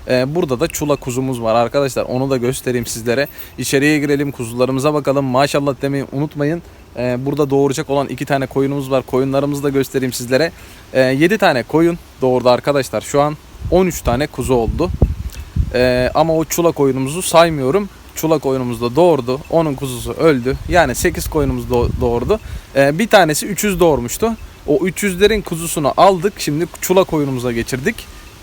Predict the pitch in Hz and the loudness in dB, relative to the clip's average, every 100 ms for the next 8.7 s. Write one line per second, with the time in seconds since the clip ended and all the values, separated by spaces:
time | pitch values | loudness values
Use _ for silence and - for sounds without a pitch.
0 | - 127 131 131 160 151 165 - 185 151 | -2 0 0 0 0 4 2 0 -10 -8
1 | 127 135 131 - 135 156 139 127 117 196 | -6 -4 -6 -6 -4 -2 0 0 0 -2
2 | - - - - - - - - 135 170 | -6 -20 -20 -20 -20 -20 -16 -8 -4 0
3 | 165 165 151 131 139 165 151 131 143 - | 2 2 0 -2 0 0 2 2 2 -2
4 | - - - - - 123 123 123 - 143 | -6 -4 -4 -6 0 2 4 2 2 0
5 | 143 139 143 139 135 - - 135 131 127 | 0 -2 -2 -2 -4 -4 0 2 2 2
6 | 131 127 117 - 151 131 139 127 - 135 | 2 2 0 -2 -2 0 0 0 0 0
7 | 135 - 131 - 127 - 135 120 123 120 | 0 -2 -4 -4 -6 -4 -6 -6 -6 0
8 | 139 139 139 123 120 151 - | 0 0 -2 -2 -2 -2 -4